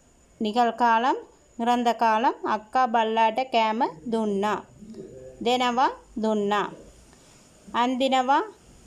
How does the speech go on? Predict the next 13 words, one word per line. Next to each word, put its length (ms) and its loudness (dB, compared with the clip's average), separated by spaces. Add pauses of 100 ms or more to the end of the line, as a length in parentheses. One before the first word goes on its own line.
அந்தா, 460 2 (920)
சத்துட்டு 540 2
வெனவா 360 2 (300)
சத்துட்டு 420 -2 (100)
உணா, 200 0 (640)
கப்பனவா 600 0 (360)
கெப்புவா, 500 0 (600)
தியனவா 540 0 (460)
திபுனா, 440 0 (580)
தெனவா 440 0 (480)
துன்னா. 420 0 (1120)
எட்டாவது 640 0
வினா, 300 0